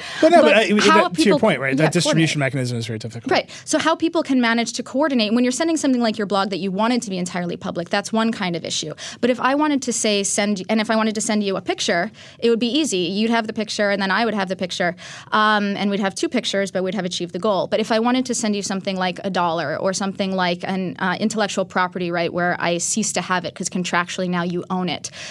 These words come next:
Speaker 2: doing that digitally without an intermediary that kind of sat in the middle and facilitated that escrow was not something that we could do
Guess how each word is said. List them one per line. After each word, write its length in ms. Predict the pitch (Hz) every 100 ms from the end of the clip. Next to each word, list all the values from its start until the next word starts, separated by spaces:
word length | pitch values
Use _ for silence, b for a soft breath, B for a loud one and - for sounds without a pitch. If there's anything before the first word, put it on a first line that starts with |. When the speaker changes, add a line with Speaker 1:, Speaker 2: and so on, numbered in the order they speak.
| B
Speaker 2:
doing 240 | 202 254 262
that 200 | 240 180
digitally 460 | 196 196 208 202
without 460 | 185 180 - 196 -
an 60 | 185
intermediary 640 | 190 190 185 185 170 165
that 100 | -
kind 140 | 190
of 60 | 185
sat 240 | - 175
in 60 | 190
the 60 | 190
middle 220 | 185 175
and 120 | 175
facilitated 580 | 190 180 190 175 180 175
that 120 | 170
escrow 460 | - 180 - 262 277 B B B
was 160 | 220 233
not 220 | 226 -
something 320 | 202 190 196
that 100 | 180
we 100 | 180
could 440 | 180 185 175 190
do 340 | 170 185 175